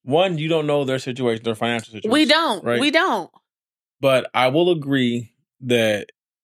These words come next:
Speaker 1: I do, I am a, uh, subscriber to, it is upon me as your husband to occasionally let you know that I am thinking about you, right?
Speaker 2: Right.
Speaker 1: So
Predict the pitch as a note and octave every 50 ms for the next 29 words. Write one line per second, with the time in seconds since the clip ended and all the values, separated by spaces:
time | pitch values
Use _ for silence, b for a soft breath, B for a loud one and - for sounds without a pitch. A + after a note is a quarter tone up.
0 | _ _ _ _ _ _ _ _ _ _ - A#2 A#2 A#2 A2+ A2+ A#2+ B2+ C3 C3+
1 | C#3 C#3+ C#3 C#3+ D3 C#3 _ _ _ _ _ _ _ _ _ _ _ _ _ _
2 | _ _ _ _ _ - A#2+ A#2+ A#2+ B2 C3+ D3 D3+ D3+ D3 D3 C#3 C3+ - C3
3 | B2 B2 A#2+ A2+ - - - C#3 C3 B2 - - C3+ B2 A#2 A2 G#2 C3 A2 G#2+
4 | - - A#2 A2 G#2+ G#2+ A#2 - _ _ _ _ _ _ _ _ _ _ _ -
5 | A#2+ A#2 B2 C3 C#3 C#3+ C#3 - - _ - A#2+ A2+ - - B2+ B2 A#2+ A#2 A#2+
6 | B2 C3 B2+ A#2 G#2 G#2 A2 A2+ - _ _ _ _ _ _ _ _ _ _ _
7 | _ _ _ _ _ _ _ _ _ _ _ _ _ _ _ _ - C3+ A#2+ A#2
8 | G#2 G#2 A#2 A#2 A#2 A#2 A#2 A2+ A2+ B2+ A#2+ A2 A2 - - E2+ - - _ _
9 | _ _ _ _ _ _ _ _ _ _ _ _ _ _ _ - - C3 B2 A#2+
10 | A#2+ A#2 A#2 A2+ C3 - - _ _ - C3+ B2 - - C3+ C#3+ C#3 C3+ C3+ C3
11 | B2 B2 A#2+ A2+ A#2 A#2+ A#2 A2+ A2+ A2+ A#2 G#2 G2+ A2+ A#2 A#2 A2+ A2 - F#2
12 | - - - - - C#2+ - - _ _ _ _ _ _ _ _ - C3 C3 C3
13 | - _ _ _ _ _ _ - E4 E3 - - - - C3+ B2+ B2 B2 B2 A#2+
14 | -